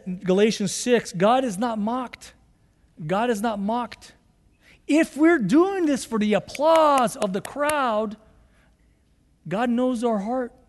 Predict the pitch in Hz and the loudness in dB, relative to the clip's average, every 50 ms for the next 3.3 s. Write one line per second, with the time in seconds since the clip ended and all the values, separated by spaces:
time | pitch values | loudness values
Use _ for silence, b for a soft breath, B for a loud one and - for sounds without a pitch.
0 | _ _ _ _ _ _ _ _ _ _ - 151 180 220 254 269 269 254 - 247 | _ _ _ _ _ _ _ _ _ _ -6 -2 -2 0 2 2 0 0 -2 -2
1 | 247 196 - 214 214 240 262 247 240 220 220 - 240 247 214 156 165 151 175 190 | -2 -2 0 0 0 -2 -2 -4 -6 -6 -4 -4 -4 -4 -4 -4 -6 -6 -4 -4
2 | 214 233 226 214 220 214 - - 220 208 - - - 180 214 202 165 - - 254 | -4 -4 -4 -4 -6 -6 -6 -6 -6 -6 -6 -6 -4 -2 -2 -2 -2 -2 -4 -4
3 | 262 214 - - - | -4 -4 -6 -12 -20